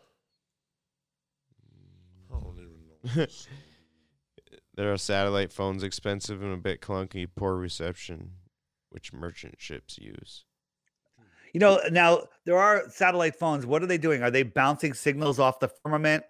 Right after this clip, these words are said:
Speaker 3: Um, 'cause I know before satellites, um, before we had regular, you know, uh, dish television and stuff, um,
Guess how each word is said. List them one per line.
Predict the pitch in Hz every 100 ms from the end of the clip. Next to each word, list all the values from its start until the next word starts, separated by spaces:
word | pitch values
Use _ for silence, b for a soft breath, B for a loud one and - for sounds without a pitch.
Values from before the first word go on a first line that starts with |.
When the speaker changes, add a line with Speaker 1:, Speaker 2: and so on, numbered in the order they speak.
| b b -
Speaker 3:
Um, | 131 131 131
'cause | 113 139
I | 151
know | 185 180
before | 147 - - 170 170 156 139 -
satellites, | - 143 151 147 139 131 - - - _ _ _ _ _ _ _ _ _ -
um, | 127 123 120 107 _ _ _ _ _ _ -
before | 147 185 180
we | 160
had | 151 131
regular, | 147 139 147 143 131
you | 123
know, | 123 120 120
uh, | 107 98 98 90 104 110
dish | 127 127 -
television | - 139 131 131 120
and | 113
stuff, | 120 113 b b b _
um, | 135 131 123